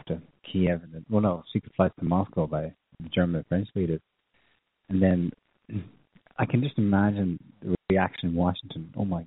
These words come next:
God, quick, get Biden over there for an attaboy." Biden comes to Brussels and he starts making <clears throat> relatively toned down statements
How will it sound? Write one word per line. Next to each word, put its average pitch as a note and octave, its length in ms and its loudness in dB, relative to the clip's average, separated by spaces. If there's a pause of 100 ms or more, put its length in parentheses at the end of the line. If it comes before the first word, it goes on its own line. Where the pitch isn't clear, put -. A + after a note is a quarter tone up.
God, E2+ 320 -2
quick, G#2 260 4
get - 160 4 (120)
Biden G2+ 300 4
over E2 200 -2
there E2 240 -6
for F2 80 -6
an E2 60 -12
attaboy." E2+ 500 0 (400)
Biden B2 320 6
comes G2+ 220 2
to E2+ 60 -4
Brussels F#2+ 420 2
and G2 100 -2
he G2 160 0
starts A2 260 2
making F#2+ 380 -2 (760)
<clears throat> D#3+ 40 0 (720)
relatively D#3 560 6 (140)
toned C3 260 6
down A2 380 2
statements G#2 460 2